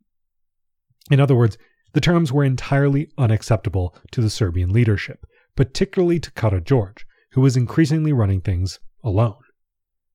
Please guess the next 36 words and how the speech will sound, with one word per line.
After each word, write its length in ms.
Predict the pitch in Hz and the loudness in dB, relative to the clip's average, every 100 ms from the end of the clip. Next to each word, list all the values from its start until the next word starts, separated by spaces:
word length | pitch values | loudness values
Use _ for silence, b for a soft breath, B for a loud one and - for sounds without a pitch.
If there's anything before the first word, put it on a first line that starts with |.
| _ _ - | _ _ -2
Although 220 | 120 156 | 0 2
the 100 | 208 | 2
Russians 380 | 196 180 185 160 | 0 0 0 -2
encouraged 540 | 135 - 170 180 - | -4 -2 0 0 0
him 140 | 156 156 | -2 -2
to 140 | - | -2
negotiate, 640 | 143 135 151 - - 104 101 b b | -2 2 0 0 -2 -2 -4 b b
it 80 | 151 | -2
was 120 | - | -4
clear 300 | - 170 156 | 0 2 2
that 120 | 127 | 2
there 120 | 139 | 2
was 160 | 127 107 | 2 0
little 420 | 110 135 170 180 | 0 0 0 -2
to 100 | 147 | -2
prevent 380 | 139 113 120 131 | -2 0 0 0
Ottoman 360 | 123 104 104 101 | 0 0 0 0
reprisals, 800 | 87 - 180 170 123 110 104 - b b b | -2 0 2 2 2 0 0 -6 b b b
and 300 | 151 165 - _ - | 2 2 -4 _ -4
Karađorđe 540 | 175 180 131 135 120 123 | 0 2 4 2 2 0
would 120 | 113 | 0
never 380 | 110 135 139 113 | 2 2 4 2
likely 340 | 113 113 117 | 2 0 0
be 140 | 104 | 0
given 260 | 101 107 101 | 0 0 2
amnesty 460 | 95 95 90 - 85 | 2 0 -2 -2 -2
himself, 640 | 82 82 - 160 98 - _ b b | -2 -6 0 0 -2 -10 _ b b
and 100 | 143 | -2
so 360 | 123 160 156 - _ | 2 2 2 -2 _
the 80 | 135 | -2
Serbs 340 | - 160 156 | 2 2 2
elected 380 | 147 113 - 120 | 2 2 0 0
to 80 | 107 | -2
fight 340 | - - 85 | -4 -6 -4
on. 260 | 107 101 82 - _ _ _ _ _ _ _ _ _ | -2 -4 -6 -16 _ _ _ _ _ _ _ _ _
However, 460 | - 104 98 117 | 0 2 2 0